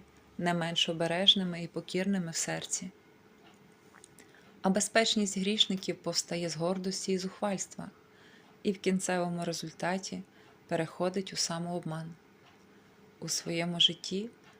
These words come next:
не надійся на повну безпеку, хоч би воно й здавалося, що ти добрий монах або побожний пустельник. Не раз ті,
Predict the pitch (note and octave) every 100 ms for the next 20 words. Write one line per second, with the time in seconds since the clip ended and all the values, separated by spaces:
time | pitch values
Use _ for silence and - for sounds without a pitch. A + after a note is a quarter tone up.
0 | - - G3+ A#3 A#3 G3 - E3+ E3 F3
1 | E3 E3+ E3 E3+ - E3 D#3 - F3+ -
2 | - - - - - - A3+ A3 F#3+ G3
3 | F#3+ F#3+ F#3 - E3+ F3 G3+ F3+ - D#3+
4 | - E3+ - E3 E3 F3 F3 E3 D#3+ D#3+
5 | F#3 F#3+ E3 E3 D#3+ D#3 F3 F3+ F3+ F#3
6 | - E3+ D#3+ D#3+ F#3 - - - - -
7 | - - - - - F3 E3+ E3 - -
8 | E3+ F#3+